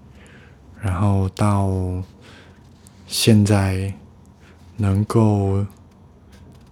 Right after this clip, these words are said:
见证到他的离开，还有就是各种的东西。对，我，我觉得就是很感谢吧。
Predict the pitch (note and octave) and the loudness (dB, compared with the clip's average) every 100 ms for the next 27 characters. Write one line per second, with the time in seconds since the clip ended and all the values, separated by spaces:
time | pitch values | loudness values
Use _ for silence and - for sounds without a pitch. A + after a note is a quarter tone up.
0 | - - - - - - C3+ A#2+ G#2+ - | -20 -20 -20 -20 -20 -2 4 6 4 4
1 | A#2 G2+ F#2 A2 G2+ F#2+ F2+ F2+ F#2+ - | 4 4 0 -2 0 -2 -4 -4 -8 -8
2 | - G#2+ G#2 G#2 G2 G2 F#2 F#2 F#2 - | -2 2 2 2 0 -2 -2 -4 -6 -10
3 | - - - - - - G#2 G2+ G2+ - | -20 -20 -20 -20 -20 -18 -8 -6 -4 -2
4 | G#2 G#2 G#2 - - G2 G2 G2+ F#2+ F2 | 0 0 -4 -10 -10 -4 -2 0 -2 -4
5 | G#2 F#2 - - - - - - - - | -10 -16 -20 -20 -20 -20 -20 -20 -20 -20
6 | - - - - - - - - - - | -20 -20 -20 -20 -20 -20 -20 -14 -10 -2
7 | C3+ C3 C#3+ B2+ G#2+ E2+ F2 F#2+ F#2+ - | 2 4 4 4 2 -2 -4 -2 -2 -4
8 | F#2+ F#2+ - - - - - - - - | -6 -8 -14 -20 -20 -20 -20 -20 -20 -20
9 | - - - - - - - - - - | -20 -20 -20 -20 -20 -20 -20 -20 -20 -12
10 | - F#2+ F#2 G#2+ G#2 G#2 G2 - - - | -4 -2 -2 -8 -6 -4 -4 -4 -14 -20
11 | - - - A2 G#2 C#3+ C#3+ B2 B2+ C3 | -20 -20 -4 0 4 6 6 4 2 4
12 | B2 G#2 A#2 G#2+ F#2+ F2 - G2+ F#2+ G#2 | 4 4 2 0 -4 -2 0 0 -2 -8
13 | - | -10